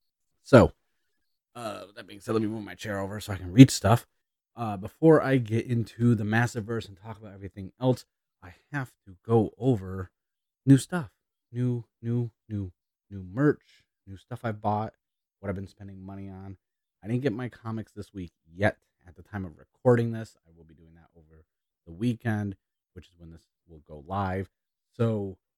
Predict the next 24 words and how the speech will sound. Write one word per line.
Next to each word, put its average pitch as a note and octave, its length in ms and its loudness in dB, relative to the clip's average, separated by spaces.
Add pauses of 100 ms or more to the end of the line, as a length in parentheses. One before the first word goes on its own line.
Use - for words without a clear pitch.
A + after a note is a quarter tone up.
(140)
I - 80 -20
haven't C3+ 160 0
got B2+ 140 -2
my A#2 80 -4
new G#2+ 100 -4
comics D#2 380 -18
yet. E2 140 -10 (460)
Um, F2+ 220 -12
I F2+ 60 -20
did, C3 220 -4
however, B2 520 -2 (540)
take A#2 160 -2
a A2 40 -14
trip A2 280 -4
over G2+ 320 -10 (120)
to, F#2 220 -16
uh, E2 240 -12 (380)
Barnes E2+ 340 -8
and D2+ 100 -20
Noble F#2+ 360 -14 (560)
to F2+ 80 -16
get F2 100 -12
some D2 160 -20 (380)
manga F2 400 -12